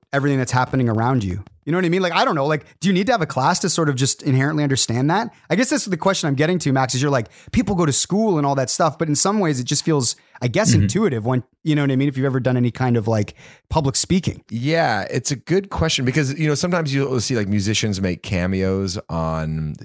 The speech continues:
Speaker 3: Saturday Night Live. And that's kind of like what we're talking about. It was like, if I showed up to the thing, 'cause these musicians are on set with sketch comedians that play all sorts of kinds of roles every day. And then the musician will have to show up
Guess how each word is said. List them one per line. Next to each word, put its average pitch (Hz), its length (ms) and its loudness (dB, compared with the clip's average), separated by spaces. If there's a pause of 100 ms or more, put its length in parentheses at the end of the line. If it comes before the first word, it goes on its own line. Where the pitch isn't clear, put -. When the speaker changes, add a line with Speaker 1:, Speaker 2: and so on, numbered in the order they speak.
(100)
Speaker 3:
Saturday 95 360 0
Night 90 80 -6
Live. 82 300 -2
And 123 120 -2
that's 175 160 -2
kind 175 100 0
of 135 80 0
like 110 120 -2
what 98 100 -4
we're 92 80 -2
talking 95 300 -2
about. 71 180 -8
It - 40 -4
was 92 100 -4
like, 98 120 -4
if 95 100 -2
I 110 160 2
showed 107 280 0
up 95 160 -4
to - 60 -8
the 87 120 -6
thing, 85 280 -2
'cause 92 200 -6 (320)
these 117 180 -2
musicians 110 520 0 (240)
are 101 160 -2
on 104 360 0
set - 440 0
with 92 240 -4
sketch - 380 -2
comedians 95 520 0
that 78 240 -4 (160)
play 92 220 0
all 92 100 0
sorts 92 240 -2
of - 60 -10
kinds 87 160 -2
of 85 60 -2
roles 85 220 0
every 85 220 -2
day. 87 360 0 (340)
And 101 180 0
then 92 160 0
the 90 80 0
musician 110 460 2
will 92 100 2
have 90 200 0
to 104 60 -4
show 90 280 0
up 82 240 0